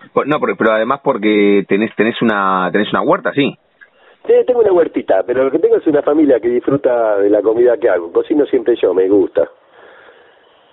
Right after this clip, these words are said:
Speaker 1: ¿Y esto, esto fue desde siempre, Chaco, que nombrabas a tu abuela, o, o, o te empezó a
Speaker 2: No,
Speaker 1: gustar
Speaker 2: lo de
Speaker 1: cocinar, o?
Speaker 2: cocinar es desde que tengo familia, y todo desde que tengo familia, todo cambió, sí, absolutamente.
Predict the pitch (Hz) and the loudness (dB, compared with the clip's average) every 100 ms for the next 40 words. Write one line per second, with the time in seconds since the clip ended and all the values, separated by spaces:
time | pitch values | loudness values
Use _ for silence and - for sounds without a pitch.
0 | _ _ _ 110 147 160 143 165 160 135 | _ _ _ 0 0 0 -2 -2 -2 0
1 | 135 127 117 113 107 107 104 208 190 123 | 0 2 2 2 0 0 0 0 0 -2
2 | 196 185 117 117 120 120 113 95 107 110 | -2 -2 -2 -2 0 -2 -2 0 0 2
3 | 185 208 - 123 113 107 95 101 78 - | 0 0 -2 0 0 2 2 2 0 -2
4 | 170 175 107 - - 170 139 123 120 117 | -6 -4 -2 0 2 2 2 2 0 0
5 | 127 127 117 240 233 151 120 113 113 107 | 0 0 0 0 2 2 2 0 0 -2
6 | 139 123 107 107 143 117 101 92 175 151 | 0 -2 -2 -2 -2 0 -2 -2 0 0
7 | 101 92 90 - 101 92 98 87 87 85 | 0 0 0 0 0 0 -2 -2 -2 -2
8 | 82 117 113 98 95 107 87 - 101 87 | 0 0 0 0 0 0 0 0 0 0
9 | - 95 92 95 104 73 - | 0 -2 0 0 0 -2 -8